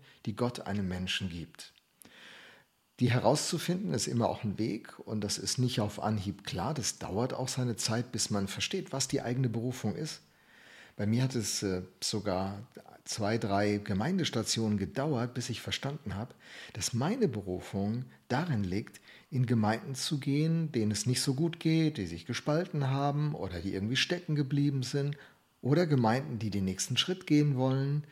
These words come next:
und die Perspektive entwickeln wollen. Und dass meine besondere Begabung und Berufung darin liegt, Gemeinden genau auf diesem Weg zu helfen. Die Leute zusammenzuführen, gemeinsam auszurichten auf eine,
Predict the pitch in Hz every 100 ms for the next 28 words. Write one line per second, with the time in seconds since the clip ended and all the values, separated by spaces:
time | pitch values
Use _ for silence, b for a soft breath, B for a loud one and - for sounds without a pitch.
0 | B B B B _ 107 107 110 117 127
1 | - 123 - 180 156 147 123 131 127 117
2 | 113 113 110 117 B B B B B B
3 | B - 104 - 151 220 160 120 147 143
4 | 120 101 104 95 147 202 135 107 98 110
5 | 131 123 104 76 85 117 156 190 - -
6 | 113 117 170 190 135 110 104 107 113 123
7 | B B - - - 123 - 101 98 92
8 | - 95 92 73 - - _ _ _ B
9 | B B - 107 110 113 - 123 139 160
10 | 156 - 135 - 139 131 131 131 B B
11 | B B - 104 123 127 131 135 165 -
12 | - 139 143 - 131 - 110 113 - 110
13 | 104 104 104